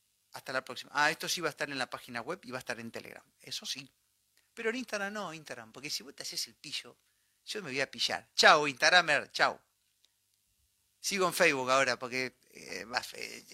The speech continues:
llegué. Bueno, gente, gracias, ¿eh? Eh,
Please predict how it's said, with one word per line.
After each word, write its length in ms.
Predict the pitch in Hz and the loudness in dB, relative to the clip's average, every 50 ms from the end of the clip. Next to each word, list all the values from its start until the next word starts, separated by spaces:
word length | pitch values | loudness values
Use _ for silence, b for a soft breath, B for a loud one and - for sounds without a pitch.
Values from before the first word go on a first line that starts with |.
| 117 - | -16 -10
llegué. 460 | - 135 127 135 127 113 - - - _ _ b b b b b b | -6 -6 -4 -4 -4 -6 -6 -12 -20 _ _ b b b b b b
Bueno, 200 | b 156 156 151 | b -4 -2 -2
gente, 220 | 139 170 147 123 131 | -2 -4 -4 -4 -2
gracias, 380 | 127 131 123 - - - - | -2 -2 -2 -4 -4 -6 -4
¿eh? 180 | 120 135 151 160 _ _ _ _ _ _ _ _ _ _ _ _ _ - | -2 -2 -2 -4 _ _ _ _ _ _ _ _ _ _ _ _ _ -6
Eh, 840 | 139 139 139 131 123 120 120 113 110 110 110 107 107 104 104 104 | -2 0 0 0 0 -2 -4 -6 -8 -12 -14 -16 -18 -18 -20 -20